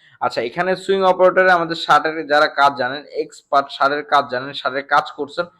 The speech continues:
একমাত্র তারাই দরকার। মহিল-, মহিলা এবং পুরুষ এক হাজার জন লোক লাগবে আমাদের। আর বেসিক স্যালারি হবে হচ্ছে হলো সত্তর হাজার। বেসিক স্যালারি হচ্ছে সত্তর হাজার। থাকা খাওয়া কোম্পানি বহন করে, স-, স্বাস্থ্য বীমা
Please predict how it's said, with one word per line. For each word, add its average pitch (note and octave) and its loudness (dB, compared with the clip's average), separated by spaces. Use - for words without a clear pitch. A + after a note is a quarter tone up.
একমাত্র E3 -2
তারাই D#3 2
দরকার। C#3 0
মহিল-, D3+ -2
মহিলা D3+ 2
এবং C#3+ -4
পুরুষ C#3 -6
এক - -6
হাজার C#3 -2
জন C#3+ -6
লোক C#3 -6
লাগবে B2+ -2
আমাদের। A#2+ -4
আর A#2 2
বেসিক C#3+ -6
স্যালারি F3+ 4
হবে F3 2
হচ্ছে E3+ -2
হলো E3+ -4
সত্তর F3 -6
হাজার। G#2+ -6
বেসিক C3+ -8
স্যালারি D#3+ 2
হচ্ছে E3 0
সত্তর E3+ -6
হাজার। D3+ -2
থাকা D#3 0
খাওয়া D#3 2
কোম্পানি D3+ 0
বহন D3+ 0
করে, D#3+ -4
স-, B2+ -4
স্বাস্থ্য D3 -2
বীমা C#3+ -4